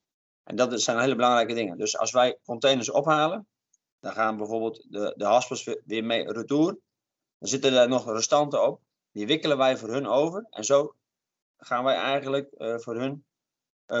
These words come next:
kosten besparen. Dus, eh, zeer belangrijk is eigenlijk, ze hebben een paar magazijnen gewoon gesloten.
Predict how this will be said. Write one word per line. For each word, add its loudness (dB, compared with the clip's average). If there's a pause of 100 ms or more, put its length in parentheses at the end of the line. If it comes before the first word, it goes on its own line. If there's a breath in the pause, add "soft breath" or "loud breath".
kosten 2
besparen. -4 (340)
Dus, -6 (880 soft breath)
eh, 0 (720)
zeer 0
belangrijk 4
is 0
eigenlijk, 0 (500)
ze -14
hebben -6
een -8
paar 6
magazijnen -2
gewoon -2
gesloten. -2